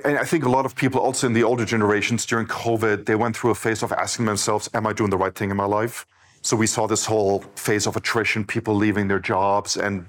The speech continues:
you know, endeavoring into new situations. And I think we see that amplified after covid, uh, especially in the younger generations. Organizations that have a clear purpose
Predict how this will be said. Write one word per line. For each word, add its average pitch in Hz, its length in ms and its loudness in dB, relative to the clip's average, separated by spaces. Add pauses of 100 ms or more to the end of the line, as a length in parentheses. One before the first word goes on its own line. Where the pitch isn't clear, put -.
you 110 80 -2
know, 101 120 0
endeavoring 98 500 0
into 98 240 -2
new 101 160 -2
situations. 110 920 -4 (520)
And 107 240 -4 (120)
I 117 60 0
think 113 180 -2
we 110 60 0
see - 180 -4
that 110 160 0
amplified 98 540 -2
after 90 280 -2
covid, 110 600 -2 (380)
uh, - 160 -2
especially 107 440 -2
in 95 60 -2
the 95 60 0
younger 92 240 0
generations. 87 920 -6
Organizations 101 540 -2
that 98 100 -6
have 98 100 -2
a 98 40 -6
clear 92 220 0
purpose - 500 -6